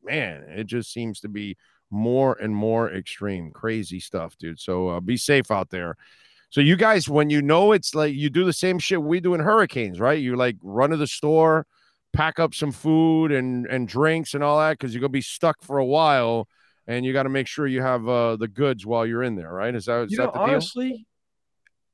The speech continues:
Speaker 2: I don't, because I'm, and probably like a lot of people in Florida, maybe, maybe idiotically, I'm so used to it that if I have to go to the store, I'll just go out to, to the store. Like, I have a Jeep, so I'll just jump in the Jeep and just go, which is stupid.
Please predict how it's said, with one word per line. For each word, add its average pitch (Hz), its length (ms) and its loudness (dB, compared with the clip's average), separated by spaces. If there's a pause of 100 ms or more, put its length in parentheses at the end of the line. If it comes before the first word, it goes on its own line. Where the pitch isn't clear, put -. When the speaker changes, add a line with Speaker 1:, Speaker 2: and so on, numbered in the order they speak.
(140)
Speaker 2:
I 165 80 4
don't, 175 560 2 (100)
because 170 480 -4
I'm, 160 180 -8 (100)
and 165 160 -2
probably 294 280 2
like 180 120 2
a 160 40 2
lot 165 140 4
of 156 60 -8
people 175 240 -4
in 160 60 -2
Florida, 180 520 0
maybe, 160 320 -4 (240)
maybe 147 400 -4
idiotically, 139 640 2
I'm 135 140 -8
so 190 240 0
used 139 420 -8
to 202 140 0
it - 180 -4 (140)
that 143 300 0 (840)
if 151 160 -2
I 156 120 4
have 180 120 2
to 160 60 -12
go 160 100 0
to 156 60 0
the 139 80 -6
store, 143 260 0
I'll 139 80 2
just 117 220 -14
go 120 160 -2
out 117 180 -2
to, 139 120 -6
to 127 220 -16
the 117 100 -12
store. 123 440 -2
Like, 123 120 -4
I 131 100 4
have 123 100 0
a 120 60 -10
Jeep, 113 340 -10 (120)
so - 120 -8
I'll 123 100 0
just 120 160 -14
jump 131 220 -4
in 127 80 -16
the 117 80 -16
Jeep 120 300 -12
and 135 80 -16
just 110 160 -20
go, 135 160 -4
which 143 160 -8
is 135 80 -10
stupid. - 420 0